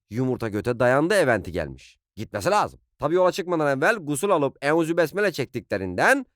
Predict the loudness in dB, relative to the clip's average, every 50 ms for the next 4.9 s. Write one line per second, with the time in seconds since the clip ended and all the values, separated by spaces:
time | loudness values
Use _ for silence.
0 | _ _ _ -2 0 2 2 2 2 2 2 -2 -4 0 0 2 4 2 2 0
1 | 2 2 4 4 6 6 6 6 6 6 4 2 0 -2 -6 -12 _ _ _ 2
2 | 4 6 6 6 4 2 0 0 0 -2 0 0 0 0 2 4 4 4 4 4
3 | 2 2 2 0 0 2 2 2 0 -2 -4 -4 -4 -2 0 2 2 4 6 4
4 | 4 4 2 0 2 0 0 0 0 0 0 2 4 6 6 6 6 4